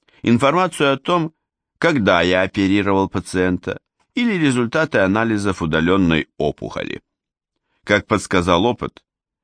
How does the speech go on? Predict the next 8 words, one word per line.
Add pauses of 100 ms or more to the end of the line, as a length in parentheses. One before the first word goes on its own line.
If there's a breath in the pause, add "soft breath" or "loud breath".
(100)
гораздо
быстрее
расспросить
самого
пациента. (960)
Национальная
служба
здравоохранения